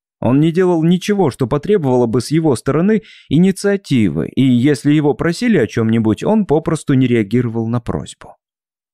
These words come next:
«Он поправляется», сказал Пью на аргентинском диалекте. «Нет, он превращает себя в машину, делает лишь то, на что запрограммирован, и не реагирует на остальное.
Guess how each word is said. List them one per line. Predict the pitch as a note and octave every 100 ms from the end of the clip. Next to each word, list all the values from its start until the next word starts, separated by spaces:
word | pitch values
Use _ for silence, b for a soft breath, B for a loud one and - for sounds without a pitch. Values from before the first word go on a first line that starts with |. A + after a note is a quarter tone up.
| _ _ _ - C3+
«Он | D#3 D#3+ C#3+
поправляется», | D#3 - F3 F3 G3 A#2+ - - -
сказал | - - B2 A#2+ A#2+
Пью | - C3 F#3+
на | D3
аргентинском | G#2+ B2 A#2+ C#3+ C#3+ - C3
диалекте. | B2+ B2+ G2 - - - _ _ _ _ -
«Нет, | F#2+ C3 C#3 A2+ F2 -
он | G2 B2+
превращает | B2+ C#3+ C3+ C#3+ - D#3+ A#2+
себя | - C#3 C3 F3+
в | G#2+
машину, | A2+ D#3 - G3+ B2+ D2+ - b b b -
делает | A2+ D3 C#3+ C3+ D3
лишь | C#3+ -
то, | F3+ F#3+
на | D3 B2
что | - C#3+
запрограммирован, | C#3 - C#3+ C#3+ F#3 G#3 C3+ B2
и | A#2+ C#3+
не | C#3
реагирует | D#3+ E3 D3 F3 A2+ F#2+
на | B2+
остальное. | A#2+ D#3+ E3 D3+ F2